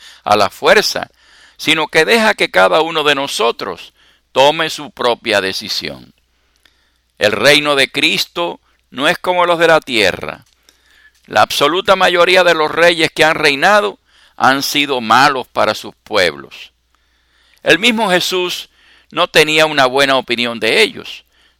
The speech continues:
tanto que cuando sus discípulos se pusieron a discutir sobre cuál de ellos tenía derecho a los primeros puestos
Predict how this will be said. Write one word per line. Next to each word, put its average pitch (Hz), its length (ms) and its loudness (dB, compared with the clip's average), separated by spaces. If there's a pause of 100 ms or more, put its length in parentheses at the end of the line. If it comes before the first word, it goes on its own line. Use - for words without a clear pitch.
tanto 185 400 2
que 175 160 -2
cuando 139 420 0
sus 123 240 -12
discípulos 131 960 -6 (540)
se 123 180 0
pusieron 208 560 -2
a 202 60 0
discutir 147 840 -2 (480)
sobre 123 400 -2
cuál 175 320 0
de 196 180 4
ellos 196 200 -2
tenía 151 360 0
derecho 156 420 0
a 147 40 -2
los 131 140 -2
primeros 117 480 -2
puestos - 760 -4